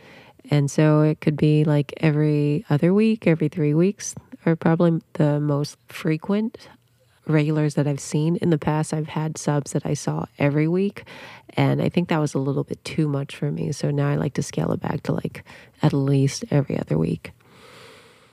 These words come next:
I've had some subs who like to call me their therapist,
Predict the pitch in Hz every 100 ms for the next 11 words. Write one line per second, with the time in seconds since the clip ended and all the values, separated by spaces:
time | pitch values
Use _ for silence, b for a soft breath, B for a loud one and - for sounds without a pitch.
0 | B B B B - 190 196 208 247 220
1 | 208 - - - 196 190 175 160 147 139
2 | - 151 151 151 147 151 - 143 143 143
3 | 139 139 - - - 156 - 165 - -